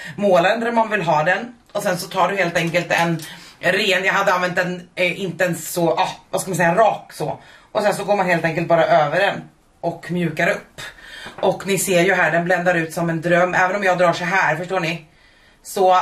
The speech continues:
tills de har satt sig, nu har jag primer och allt där, så det var ju kanske inte den bästa visningen, men de bländar ut jätte, jätteenkelt. Och sen när den liksom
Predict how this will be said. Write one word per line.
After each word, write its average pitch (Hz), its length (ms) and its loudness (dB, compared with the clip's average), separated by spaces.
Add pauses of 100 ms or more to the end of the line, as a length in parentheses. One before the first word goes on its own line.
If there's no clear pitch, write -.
(360)
tills 233 320 -4
de 202 140 0
har 180 60 2
satt - 280 -2
sig, 185 120 0
nu 185 80 2
har 180 60 4
jag 156 160 0
primer 151 340 0
och 135 60 0
allt 131 140 -6
där, 135 160 -2
så - 60 -10
det 151 100 0
var 147 100 0
ju 147 40 -4
kanske 151 240 -4
inte 147 120 -6
den 151 100 0
bästa 151 380 0 (520)
visningen, 208 540 -2
men 202 100 0
de 220 100 2
bländar 247 260 2
ut 220 220 -6
jätte, 202 380 -6
jätteenkelt. 185 880 -2
Och - 100 -6
sen 214 140 0
när 214 80 0
den 226 80 2
liksom 196 300 -6